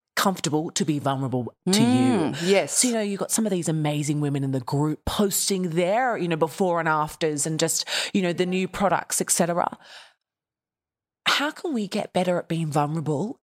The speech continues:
Speaker 1: especially in business where you're out there in the world, so that we can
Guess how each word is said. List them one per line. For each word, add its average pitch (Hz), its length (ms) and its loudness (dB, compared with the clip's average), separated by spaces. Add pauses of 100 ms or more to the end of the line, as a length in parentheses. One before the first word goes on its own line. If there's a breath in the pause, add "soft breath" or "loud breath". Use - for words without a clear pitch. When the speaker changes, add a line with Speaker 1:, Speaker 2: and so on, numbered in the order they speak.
(200)
Speaker 1:
especially 226 840 0
in 147 180 -2
business 147 720 0
where 131 480 2
you're 120 320 -4
out 147 220 0
there 170 140 0
in 147 80 -2
the 143 100 0
world, 143 480 0 (1400)
so - 220 2
that 156 200 -2 (300)
we 175 180 0
can 160 320 -4